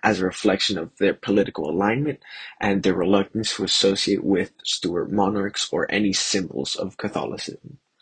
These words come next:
The Temple of British Worthies at Stowe celebrated the virtues of English historical figures, and their choice of these worthies reflected their values and principles of the Hanoverian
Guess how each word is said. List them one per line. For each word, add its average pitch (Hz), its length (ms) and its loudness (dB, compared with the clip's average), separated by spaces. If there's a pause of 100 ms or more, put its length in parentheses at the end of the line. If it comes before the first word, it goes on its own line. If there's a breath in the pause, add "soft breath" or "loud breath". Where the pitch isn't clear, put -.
(800 soft breath)
The 104 80 2
Temple 131 340 4
of 143 120 4
British 123 320 4
Worthies 120 400 4
at 90 160 0
Stowe 78 460 -2 (280 soft breath)
celebrated 101 800 4 (220 soft breath)
the 104 100 4
virtues 107 640 4
of - 320 -6
English 120 380 0
historical 104 540 2
figures, - 640 -4 (640 loud breath)
and 107 160 4
their 123 80 10
choice - 640 4
of 117 140 0
these 110 300 2
worthies 107 680 4 (300 loud breath)
reflected 107 540 2
their 95 180 2
values 107 400 4
and 98 180 -2
principles 107 580 -2
of 95 180 -4
the 98 100 -2
Hanoverian 101 920 -4